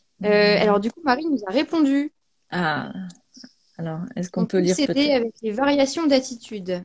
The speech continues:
Speaker 1: Un peu d'extension d'encolure, puis de nouveau nuque à hauteur du garrot. Et pour le moment, on ne remonte pas la nuque au point le plus haut. Ok. Et ce premier point, c'est pour du travail en ligne droite. Donc, en fait, voilà, on, on essaie d'avoir le cheval droit et on varie sa position, euh,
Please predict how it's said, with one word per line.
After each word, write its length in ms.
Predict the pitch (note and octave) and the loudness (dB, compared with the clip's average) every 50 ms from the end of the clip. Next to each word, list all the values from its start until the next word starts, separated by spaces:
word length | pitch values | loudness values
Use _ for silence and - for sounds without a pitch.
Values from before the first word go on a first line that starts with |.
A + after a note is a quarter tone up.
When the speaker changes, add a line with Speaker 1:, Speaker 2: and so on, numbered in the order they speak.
| _ _ | _ _
Speaker 1:
Un 120 | - A3 A3+ | -8 -8 -6
peu 160 | - C4+ C4+ | -4 -4 -4
d'extension 600 | A3+ B3 A#3+ - - A#3+ A#3+ A#3 - - B3+ A#3+ | -4 -4 -6 -6 -8 -8 -8 -8 -8 -8 -8 -6
d'encolure, 680 | A#3 A3 G#3 G3+ - G3+ G3+ G3+ A3+ B3+ C#4+ D#4 E4 E4 _ | -4 -6 -6 -6 -4 -6 -4 -4 -2 -4 -2 -4 -4 -8 _
puis 140 | _ - A#3+ | _ -8 -2
de 100 | G#3+ A3+ A3 | -2 0 0
nouveau 320 | A3 A3+ A3+ G#3+ A3+ A3+ | 0 0 -2 -2 -2 -2
nuque 260 | A3 A3 B3 B3+ A#3+ | 0 0 0 0 2
à 100 | B3+ A3 | 0 0
hauteur 280 | G#3 G#3 G#3+ A3+ A3 G#3+ | 0 0 -2 -4 -6 -4
du 120 | G3+ G#3 | -6 -6
garrot. 500 | F3+ G3+ F#3+ F#3 F3+ G3+ A#3 C4+ D#4 - _ _ _ _ _ _ _ _ _ _ | -4 -4 -4 -2 -2 -2 -2 -2 -2 -4 _ _ _ _ _ _ _ _ _ _
Et 100 | - A3 | -8 -8
pour 180 | G#3 - B3 C4 | -6 0 2 4
le 80 | C4 | 4
moment, 340 | B3+ A#3+ A#3+ A#3+ C4 D4+ C#4+ - | 4 4 4 4 4 4 2 0
on 100 | A3 A3+ | 0 0
ne 60 | A3 | 0
remonte 380 | A3 G#3+ G#3+ G#3+ G#3 G#3+ G3+ _ | 0 0 -2 -2 -2 -6 -8 _
pas 140 | - D4 D4 | 0 2 4
la 140 | C#4+ C4 | 4 4
nuque 240 | A#3+ B3 C#4+ C#4+ - | 4 2 0 0 -2
au 60 | B3 | -6
point 220 | G3+ _ - C4+ C#4+ | -6 _ -2 0 0
le 100 | C4 B3+ | 0 0
plus 240 | - _ - B3 A#3+ | -4 _ -8 -4 -2
haut. 160 | G#3 F#3+ F3+ _ _ _ _ _ _ _ _ _ _ _ _ _ _ _ _ _ _ _ _ _ _ _ _ | -2 -4 -4 _ _ _ _ _ _ _ _ _ _ _ _ _ _ _ _ _ _ _ _ _ _ _ _
Ok. 240 | F#3 F3+ _ - A#3 - - - - _ _ _ - _ _ _ _ _ - _ _ - | -18 -16 _ -2 -2 -2 -2 -8 -20 _ _ _ -20 _ _ _ _ _ -20 _ _ -6
Et 100 | G#3+ G#3 | -6 -6
ce 140 | - - C4 | -2 -4 -4
premier 320 | A#3+ - D4 C#4 B3 A#3 | -2 0 2 4 4 4
point, 180 | G#3+ C4 C#4+ D#4 | 4 2 0 0
c'est 140 | - C#4+ | 0 -4
pour 100 | - A3+ | -6 -4
du 100 | G#3+ A3 | -6 -6
travail 320 | G#3+ - A#3 A#3+ C#4+ D4+ C4+ | -6 -4 -2 0 2 2 2
en 60 | A3 | 0
ligne 240 | G3+ G#3 B3+ D4 D4 | 0 2 2 4 4
droite. 340 | B3+ A3+ A3+ A3 A3 - _ | 4 4 2 2 2 -2 _
Donc, 140 | G#3+ G#3 G3+ | -8 -4 -2
en 80 | G3+ | -4
fait, 240 | G3+ G3+ C4+ C4+ C4+ | 0 0 -2 -2 0
voilà, 340 | A3+ A#3+ A3+ G#3 F#3+ F#3 D3 | -2 2 2 4 4 4 2
on, 420 | C#3+ F#3 G#3 G#3 G3+ G3 F#3 - | 0 2 0 0 0 0 -2 -2
on 40 | G#3+ | -4
essaie 220 | G#3 G#3 - A3+ G#3+ | -4 -4 -4 0 2
d'avoir 220 | G#3+ G#3 G#3 G#3 | 2 4 4 4
le 80 | G#3 G3+ | 2 2
cheval 260 | G#3 - - G3 G3 | -2 -2 -4 -4 -2
droit 300 | F#3+ G#3 G#3+ B3 C4+ C4+ | -2 -2 2 2 2 4
et 80 | C4 A#3+ | 2 0
on 100 | G#3+ G#3 | 0 -2
varie 320 | F#3+ G#3+ G#3 G#3 A3+ B3 | 0 0 0 0 0 -4
sa 160 | B3 - A3 | -4 -6 -8
position, 680 | G#3 _ G3+ G3+ F#3+ F#3+ G3 G3 - - A#3+ A#3 A#3 A3+ | -6 _ -8 -8 -8 -8 -12 -14 -10 -8 -8 -6 -6 -4
euh, 160 | G3+ F#3 F#3 | -4 -4 -6